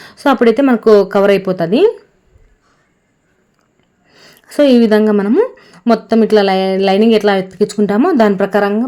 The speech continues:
బ్లౌజులకు లైనింగ్ ఏ విధంగా అతికించుకుంటామో అలాగే డ్రెస్సులకు ఏ విధంగా అతికించుకుంటామో టాప్లకి అదే విధంగా అతికించేసాను. So ఇప్పుడు వచ్చేసి చూడండి, ఇదైతే ఇంకా మనము చూసారు కదా, ఈ విధంగా ఇట్లా కుట్టి పెట్టేసుకున్నాం కదా,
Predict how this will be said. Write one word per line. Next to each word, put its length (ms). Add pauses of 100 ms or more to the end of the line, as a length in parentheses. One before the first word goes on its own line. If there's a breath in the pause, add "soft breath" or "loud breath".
బ్లౌజులకు 460
లైనింగ్ 280
ఏ 80
విధంగా 240
అతికించుకుంటామో 640 (160)
అలాగే 300
డ్రెస్సులకు 400
ఏ 40
విధంగా 240
అతికించుకుంటామో 680
టాప్లకి 420 (480 loud breath)
అదే 140
విధంగా 200 (100)
అతికించేసాను. 760 (460 loud breath)
So 140
ఇప్పుడు 180
వచ్చేసి 260
చూడండి, 360
ఇదైతే 280
ఇంకా 120 (180)
మనము 240 (320)
చూసారు 300
కదా, 120
ఈ 60
విధంగా 240
ఇట్లా 200
కుట్టి 220
పెట్టేసుకున్నాం 600
కదా, 120